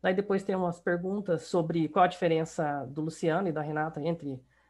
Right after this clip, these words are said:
corrigendo, errata, é,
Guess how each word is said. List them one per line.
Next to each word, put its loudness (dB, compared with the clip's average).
corrigendo, 0
errata, 2
é, -4